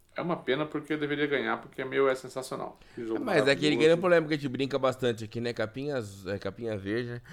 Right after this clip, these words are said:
Speaker 2: Talvez se tivesse a capinha azul, aí até o jogo do ano seria do Gustavo.
Speaker 1: <laughs>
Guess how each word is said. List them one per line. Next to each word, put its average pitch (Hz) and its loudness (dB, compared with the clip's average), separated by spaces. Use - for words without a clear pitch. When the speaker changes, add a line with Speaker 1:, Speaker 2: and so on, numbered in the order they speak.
Speaker 2:
Talvez 139 4
se 165 2
tivesse 165 4
a 151 2
capinha 135 0
azul, 117 -2
aí 156 0
até 156 0
o 185 0
jogo 165 -4
do 135 -2
ano 139 0
seria 151 -6
do 151 -6
Gustavo. 139 -8
Speaker 1:
<laughs> - -10